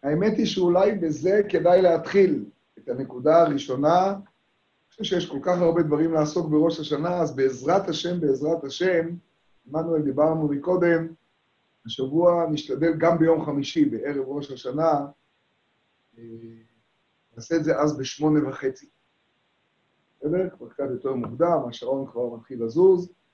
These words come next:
אז גם ביום חמישי, בעזרת השם, נלמד גם לפני ראש השנה, זה ראש השנה שחל בשבת, יש בו הרבה עניינים.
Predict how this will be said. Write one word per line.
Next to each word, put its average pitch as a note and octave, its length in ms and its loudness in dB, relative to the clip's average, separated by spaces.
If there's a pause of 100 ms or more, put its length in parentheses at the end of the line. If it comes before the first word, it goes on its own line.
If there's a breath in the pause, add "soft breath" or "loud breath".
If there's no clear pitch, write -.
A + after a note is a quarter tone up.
(380)
אז A2 160 -10
גם F3+ 220 0
ביום E3 260 2
חמישי, C#3+ 460 -6
בעזרת C#3+ 500 -2
השם, C#3+ 320 -6
נלמד C3 420 -8
גם C3+ 240 -10
לפני B2+ 280 -14
ראש B2 180 -8
השנה, C3 480 -2
זה B2 140 -2
ראש C3 200 -6
השנה C3+ 440 -6
שחל A#2 380 -6
בשבת, C3+ 840 -4
יש C3 380 -4
בו B2 140 2
הרבה A#2 180 0
עניינים. D3 720 2